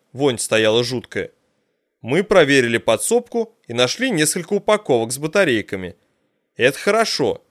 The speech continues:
батарейки вещь нужная. Так, что тут у нас еще? Упаковка уксуса и несколько упаковок минеральной воды.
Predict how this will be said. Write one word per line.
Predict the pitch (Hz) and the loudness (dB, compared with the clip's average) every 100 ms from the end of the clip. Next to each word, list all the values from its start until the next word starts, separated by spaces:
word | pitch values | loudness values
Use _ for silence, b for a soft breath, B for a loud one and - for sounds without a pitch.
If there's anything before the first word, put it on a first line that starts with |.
| _ _ | _ _
батарейки | - 147 226 202 202 214 | -4 -2 0 0 -2 -4
вещь | 226 214 220 | -2 -2 -2
нужная. | 190 113 104 95 - _ _ _ _ _ _ _ _ _ | -4 -4 -6 -8 -8 _ _ _ _ _ _ _ _ _
Так, | 185 185 - | 0 0 0
что | - 240 | 0 0
тут | 233 214 | 2 -2
у | 208 | -2
нас | 208 190 | 0 -2
еще? | 208 190 208 196 - - | -6 -4 -2 -2 -6 -12
Упаковка | 117 139 147 277 254 131 | -2 0 2 0 0 0
уксуса | 120 139 - 131 - 110 - _ _ _ - | -2 -4 -8 -6 -4 -4 -6 _ _ _ -8
и | |
несколько | 117 170 233 226 214 | 0 0 0 -2 -2
упаковок | 156 120 156 175 180 | 2 2 4 0 0
минеральной | 139 120 117 117 117 | -2 0 2 2 0
воды. | 120 113 104 | 0 0 -4